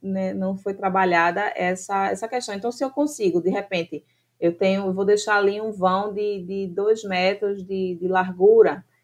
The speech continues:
e eu saio, é, pensando nos outros módulos nessa mesma sequência, né? Pra eu poder ter, é, uma padronização, ter uma, uma, uma ordem, ou realmente deixar um, uma coisa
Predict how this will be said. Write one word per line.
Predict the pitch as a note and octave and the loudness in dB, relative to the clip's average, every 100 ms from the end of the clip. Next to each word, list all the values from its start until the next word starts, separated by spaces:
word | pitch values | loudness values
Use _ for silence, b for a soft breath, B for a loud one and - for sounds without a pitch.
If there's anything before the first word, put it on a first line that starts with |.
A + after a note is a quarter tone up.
| _ | _
e | G3+ | 4
eu | A3+ | 4
saio, | A3+ A#3 A3 B3+ E4+ | 4 6 6 6 -2
é, | - G#3 G3 _ _ | -6 -6 -6 _ _
pensando | A#3 B3 C4 A3+ G#3+ A3 | 0 0 0 -6 -6 -6
nos | A3 G3+ | -6 -2
outros | F#3+ F#3+ F3+ E3+ | -2 0 -2 -6
módulos | F3 E3 F#3+ B3 A#3+ A3 F#3+ | -4 2 4 4 2 0 0
nessa | G3 A3 B3 | -4 -4 -4
mesma | A#3 A#3+ C4 | -4 -4 -6
sequência, | C4+ D4 C#4 G#3 G#3 G3+ | -6 -6 -2 -2 -4 -4
né? | F#3 G#3 | -4 -4
Pra | - A3 | -4 -4
eu | |
poder | A3 G#3 G#3 | 0 -2 0
ter, | A3 F#3+ G#3 C4+ - _ _ - | 2 6 6 6 0 _ _ -4
é, | F3+ F3 F3+ F3+ F3 E3 - | 4 6 8 8 6 2 0
uma | A#3 A#3 | 0 2
padronização, | A3+ G#3+ A3+ A3+ B3 B3 G3+ E3+ G#3 F#3+ D3+ - | 0 0 -4 2 2 2 -6 -2 0 0 -2 -10
ter | F#3 F#3+ | -2 -2
uma, | G3 F#3+ F#3 F3 F3+ | 0 0 2 0 -4
uma, | F3+ F3 E3+ - | -8 -8 -12 -14
uma | F3 E3+ E3+ E3 | -14 -10 -4 -2
ordem, | D#3+ F#3+ A3+ A#3 | 4 4 6 4
ou | D4 | 6
realmente | G#4 G4+ A#3+ A3+ A#3 | 10 10 8 -2 4
deixar | A3 A3 F#3+ F#3 | 4 4 2 2
um, | G#3 F#3+ | 0 -6
uma | F#3 F#3 F3+ | -6 -6 -6
coisa | F3+ F3+ F3 F3 | -4 -2 0 -2